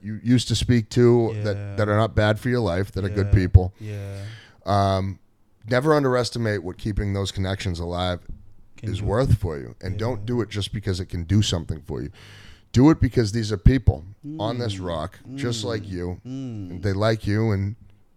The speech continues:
Speaker 1: you should keep the people in your corner who support you.
Speaker 2: Facts.
Speaker 1: Keep 'em in your corner.
Speaker 2: Facts.
Speaker 1: And, and then maybe it will pay a dividend someday if you're in a pinch, you know?
Speaker 2: Yeah.
Speaker 1: I mean, I,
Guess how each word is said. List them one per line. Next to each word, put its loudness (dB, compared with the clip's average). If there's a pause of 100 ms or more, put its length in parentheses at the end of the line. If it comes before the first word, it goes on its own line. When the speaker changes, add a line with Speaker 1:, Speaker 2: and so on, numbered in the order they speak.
(100)
Speaker 1:
you 0
should -4
keep 0
the 0
people 4
in -2
your 2
corner 0
who -2
support 2
you. -14
Speaker 2:
Facts. -12
Speaker 1:
Keep -6
'em -2
in -2
your -4
corner. -2
Speaker 2:
Facts. -10
Speaker 1:
And, -2
and -6
then -2
maybe -2
it -6
will -4
pay 4
a -2
dividend -4
someday -6
if -10
you're -6
in -8
a -10
pinch, -4
you -14
know? -6
Speaker 2:
Yeah. -16 (340)
Speaker 1:
I -10
mean, -4
I, -6